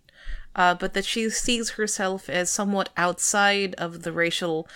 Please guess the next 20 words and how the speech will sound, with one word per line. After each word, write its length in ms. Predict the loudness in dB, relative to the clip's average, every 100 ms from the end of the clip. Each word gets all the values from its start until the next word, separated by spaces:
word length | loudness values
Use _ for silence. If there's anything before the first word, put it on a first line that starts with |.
| -20 -20 -8
uh, 300 | -2 0 0 -4
the 220 | 0 0
entire 360 | 2 2 2
system 340 | 2 0 -2 -4
of 160 | -2
race, 460 | 0 0 -2 -8 -10 _ _ _ _ _ _ _ _ -8 2
which 260 | 4 6
is 400 | 4 4 2 -2 -4 2
emblematic 680 | 2 4 2 4 4 2 0
of 220 | -4 -4
some 280 | -10 -8 -8
kinds, 360 | -4 -4 -6 -8
some, 360 | -4 -2 -4 -6
some 200 | -6 -4
white 160 | -4 -6
people, 380 | -8 -8 -10 -12 -20 -16 -4
just 180 | 0
seeing 260 | 2 2 2
yourselves 460 | 0 0 -2 -2 -2
as 260 | -4 -4